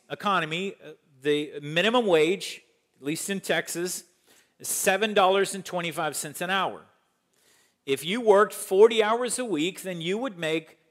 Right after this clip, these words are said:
two hundred and ninety dollars in that week. Now, if you continue to work minimum wage all year long, you would make a little over fifteen thousand dollars in a year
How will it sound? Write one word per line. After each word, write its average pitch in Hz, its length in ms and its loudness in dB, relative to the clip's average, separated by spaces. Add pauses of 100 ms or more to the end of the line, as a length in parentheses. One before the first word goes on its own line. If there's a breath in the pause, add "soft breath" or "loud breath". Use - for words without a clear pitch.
two 226 240 4
hundred 185 320 2
and 180 180 -4
ninety 185 340 -4
dollars 131 640 0 (220)
in 123 140 -10
that 127 180 -6
week. 175 320 -2 (480 soft breath)
Now, 139 160 -2
if 147 100 -4
you 165 240 0
continue 170 440 -6
to 185 80 -2
work 175 180 2
minimum 185 320 -2
wage 165 380 0
all 147 200 2
year 175 220 2
long, 156 380 0
you 131 120 -6
would 175 160 0
make 147 300 -4 (360 soft breath)
a 139 60 -4
little 180 200 4
over 202 220 6
fifteen 185 520 -4
thousand 156 420 -4
dollars 135 420 0
in 147 100 -6
a 151 40 -10
year 139 400 0